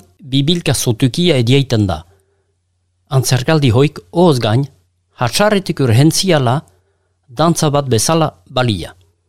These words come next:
Halaber, gue maskadetan, beheziki kakoil dantzan. Kakoil hitzak beak emaiten du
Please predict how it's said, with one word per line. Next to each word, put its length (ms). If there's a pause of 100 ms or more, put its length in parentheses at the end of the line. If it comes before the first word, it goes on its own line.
(1120)
Halaber, 540 (100)
gue 260
maskadetan, 680 (440)
beheziki 600 (260)
kakoil 400
dantzan. 480 (1400)
Kakoil 400
hitzak 320
beak 240
emaiten 460
du 160